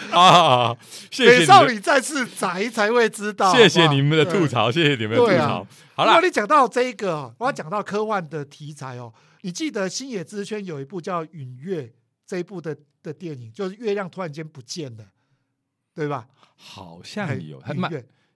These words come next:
Speaker 1: 星野之圈是漫画啦。
Speaker 2: 对，漫画，
Speaker 1: 哎，
Speaker 2: 对。
Speaker 1: 对，对，对。
Speaker 2: 然后最近有一部电影叫《月球陨落》，
Speaker 1: 嗯。
Speaker 2: 因为其-，其实故事题材都很接近。
Speaker 1: 嗯。
Speaker 2: 也就是说，其实我们对太空这一件事情哦，彗星撞地球哦，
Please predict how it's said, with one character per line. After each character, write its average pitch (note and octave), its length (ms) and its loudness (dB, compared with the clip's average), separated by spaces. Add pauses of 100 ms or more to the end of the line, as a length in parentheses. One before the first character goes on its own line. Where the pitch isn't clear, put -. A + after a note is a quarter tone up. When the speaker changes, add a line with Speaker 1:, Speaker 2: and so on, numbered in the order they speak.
(180)
Speaker 1:
星 - 140 -8
野 E3 60 0
之 C3 60 -6
圈 E3+ 80 -4
是 E3 100 -10
漫 E3+ 180 -4
画 C3 200 -2
啦。 E2 100 -10
Speaker 2:
对， F#3+ 160 -2
漫 F#3+ 220 -2
画， E3 220 -4
Speaker 1:
哎， G2+ 80 -8
Speaker 2:
对。 D3+ 120 -4
Speaker 1:
对， F2+ 160 -12
对， E2+ 140 -16
对。 D#2+ 60 -20
Speaker 2:
然 G3 100 0
后 C4 60 0
最 D#4+ 140 -6
近 C4+ 200 -8
有 E3+ 160 -4
一 D3 40 -6
部 G#3 140 -10
电 G3 320 -4
影 A#2+ 220 -12
叫 F3 180 -4 (120)
《月 C#4+ 180 2
球 D#3+ 260 -4
陨 C#3 280 -6
落》， D#3+ 280 0 (220)
Speaker 1:
嗯。 G3 80 -14
Speaker 2:
因 - 0 -
为 C#4+ 120 -6
其-， A#3+ 140 -14 (180)
其 - 300 -10
实 G#3+ 120 -8
故 C#4 140 -2
事 F#3 160 -6
题 C#3 160 -10
材 C#3 140 -6
都 E3+ 180 0
很 C3 160 -8
接 C#3 240 -6
近。 C3+ 280 -12
Speaker 1:
嗯。 A2+ 440 -4
Speaker 2:
也 D#3+ 120 -4
就 D4+ 120 -6
是 D#4 60 -6
说， C#4+ 160 -6
其 G3 180 -10
实 G#3+ 120 -10
我 F3 160 -10
们 C#3 160 -12
对 F#3+ 180 -4
太 F3+ 280 -8
空 E3 360 -10 (180)
这 G3+ 120 -6
一 F#3 100 -4
件 F3+ 180 -6
事 D#3+ 240 -10
情 B2+ 280 -14
哦， A#2+ 120 -16
彗 A3 140 -2
星 G3+ 180 -8
撞 F#3+ 220 -6
地 F3+ 240 -12
球 C#3 260 -12
哦， B2+ 80 -14